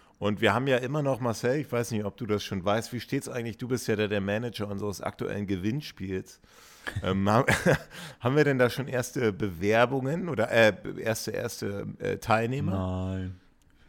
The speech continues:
Speaker 1: Noch nicht?
Speaker 2: Ich gl-, ich glaub, wir müssen das verlängern. Wir haben ja, glaub ich, bis fünfzehnten gemacht.
Speaker 1: Also nochmal, es geht um die, um, um was geht's denn eigentlich? Also was
Speaker 2: Äh, es
Speaker 1: bekommt,
Speaker 2: geht
Speaker 1: also es
Speaker 2: um,
Speaker 1: geht
Speaker 2: genau, das, das haben wir ja, wir haben ja das ja im Podcast letztes Mal live quasi,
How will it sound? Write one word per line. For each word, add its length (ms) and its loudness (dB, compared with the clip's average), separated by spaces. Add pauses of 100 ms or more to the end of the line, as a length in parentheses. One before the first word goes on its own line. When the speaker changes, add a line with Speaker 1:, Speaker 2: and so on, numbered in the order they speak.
(120)
Speaker 1:
Noch 100 0
nicht? 320 -2
Speaker 2:
Ich 120 -20
gl-, 180 -6
ich 120 -6
glaub, 220 -4
wir 60 -2
müssen 260 -2
das 100 -8
verlängern. 480 -6
Wir 120 0
haben 100 2
ja, 140 2
glaub 180 -2
ich, 80 -8
bis 180 -8
fünfzehnten 680 -4
gemacht. 360 -8 (1500)
Speaker 1:
Also 200 0
nochmal, 300 6
es 100 -2
geht 140 2
um 160 -2
die, 320 0
um, 160 -6
um 120 -8
was 160 -4
geht's 180 -4
denn 120 -10
eigentlich? 400 -16 (140)
Also 240 -2
was 140 4
Speaker 2:
Äh, 40 0
es 100 0
Speaker 1:
bekommt, 200 0
Speaker 2:
geht 100 -2
Speaker 1:
also 140 0
es 80 -2
Speaker 2:
um, 60 -4
Speaker 1:
geht 140 -6 (260)
Speaker 2:
genau, 200 4
das, 180 -2
das 220 -6
haben 100 0
wir 80 4
ja, 160 2 (260)
wir 160 2
haben 100 2
ja 60 4
das 140 0
ja 100 0
im 280 0
Podcast 600 -2
letztes 460 -6
Mal 360 -2
live 460 -2
quasi, 680 -4